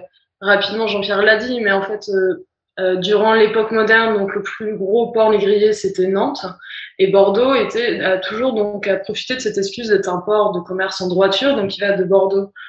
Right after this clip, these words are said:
aux Antilles, mais en fait, le commerce en droiture profite directement de l'esclavage, sans le risque, en fait, de la traite négrière. Donc,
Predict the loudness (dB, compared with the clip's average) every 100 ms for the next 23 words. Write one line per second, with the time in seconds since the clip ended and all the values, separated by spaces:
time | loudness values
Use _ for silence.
0 | -8 -2 2 2 0 0 2 2 2 0
1 | 0 0 2 2 0 -2 0 0 -2 -8
2 | -4 -4 -4 -10 -14 -20 -20 -18 -2 2
3 | 2 2 -2 0 2 2 2 2 4 4
4 | 2 -4 -4 0 2 2 -2 -4 -6 -4
5 | -2 -2 -2 -6 -6 -2 2 2 2 -2